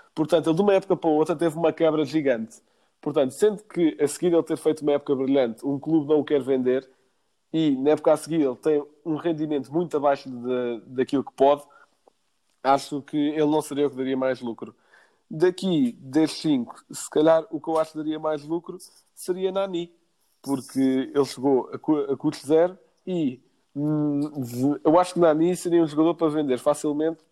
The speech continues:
no mínimo por dois milhões. E acho que, eh, por todo o historial que tem, pela experiência que tem, pela qualidade que ainda demonstrava ter, mesmo com a idade que tem, eh, acho que seria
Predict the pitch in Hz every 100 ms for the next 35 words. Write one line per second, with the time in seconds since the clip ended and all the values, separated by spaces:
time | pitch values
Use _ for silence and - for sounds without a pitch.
0 | _ 190 185 190 190 185 185 180 185 180
1 | 147 143 _ _ _ _ _ _ 131 143
2 | 147 151 - 170 151 120 110 _ _ -
3 | - _ - 131 135 131 131 156 151 185
4 | 160 - - 151 156 151 - 123 127 135
5 | _ _ _ - 139 139 - - 135 151
6 | 151 143 - - 120 135 131 139 139 135
7 | 151 143 147 143 139 - - - 165 208
8 | 180 160 156 151 156 143 131 151 139 131
9 | 151 147 139 147 131 127 120 _ - 127
10 | 139 _ _ _ _ _ _ - 135 143
11 | 143 139 143 143 - 147 156 - 170 -
12 | 147 156 160